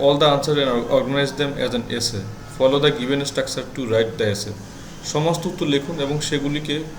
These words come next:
একটি প্রবন্ধ হিসেবে সাজান। প্রবন্ধটি লেখার জন্য প্রদন্ত-, প্রদত্ত কাঠামোটি অনুসরণ করুন। Introduction, a short description of an achiever, name, profession, age, et cetera। অর্জনকারীর একটি সংক্ষিপ্ত বিবরণ লিখুন, নাম,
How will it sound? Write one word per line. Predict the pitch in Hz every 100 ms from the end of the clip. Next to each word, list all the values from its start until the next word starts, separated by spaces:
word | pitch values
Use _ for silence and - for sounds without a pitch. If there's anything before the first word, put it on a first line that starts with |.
| -
একটি | - 139
প্রবন্ধ | 139 131 135 139
হিসেবে | 139 139 120
সাজান। | 113 101 95 104 - - - - -
প্রবন্ধটি | 131 135 143 151 165
লেখার | 151 - 147 139
জন্য | 143 139 -
প্রদন্ত-, | 135 131 120 - - - - - -
প্রদত্ত | 135 135 - 123
কাঠামোটি | 113 143 131 123
অনুসরণ | 120 113 113 110 110
করুন। | 95 90 - - - - - - - - -
Introduction, | 147 151 143 139 127 98 104 - 131
a |
short | 135 160 156
description | 156 160 139 147 143
of | 139
an | 123 - 120
achiever, | - 113 104 98 113
name, | 123 131
profession, | 127 120 135 120 110
age, | 110
et | 101
cetera। | 104 98 95 - - - - -
অর্জনকারীর | 139 151 151 147 139
একটি | 139 147
সংক্ষিপ্ত | 160 139 135 147
বিবরণ | 135 131 123 117
লিখুন, | 107 110 160 - - - - - -
নাম, | 113 120